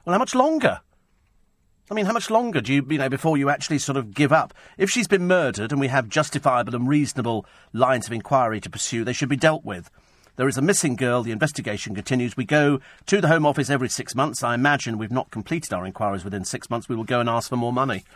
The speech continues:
It's just a never-ending pit, isn't it, really? I mean, it really is. I don't think he's, I think he's, uh, he's in the dark on this one. I don't think he's got the faintest idea. They've taken,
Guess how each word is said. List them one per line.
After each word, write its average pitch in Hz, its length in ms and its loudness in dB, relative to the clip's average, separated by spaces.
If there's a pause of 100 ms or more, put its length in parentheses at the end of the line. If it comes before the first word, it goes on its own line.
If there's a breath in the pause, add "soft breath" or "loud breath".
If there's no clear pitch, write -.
(460 soft breath)
It's 156 120 -8
just - 180 0
a 170 40 0
never-ending 135 520 0
pit, 254 320 0
isn't 220 240 -2
it, 92 100 -2
really? 127 380 0 (400 soft breath)
I 143 40 -2
mean, 151 100 2
it - 60 -4
really 165 340 4
is. 202 120 2
I - 80 4
don't 147 180 2
think 139 200 -4
he's, 135 240 -4
I 127 100 -2
think 147 160 -4
he's, 113 300 -6
uh, 113 320 0
he's 117 160 -4
in 127 100 0
the 123 60 -2
dark 131 380 2
on 98 80 -4
this 110 200 -4
one. 95 180 -8 (380 soft breath)
I 117 60 -6
don't 135 100 0
think 131 120 -4
he's - 60 -8
got 117 100 -4
the - 60 -8
faintest 147 460 -2
idea. 147 360 0
They've 113 140 -6
taken, 117 460 -6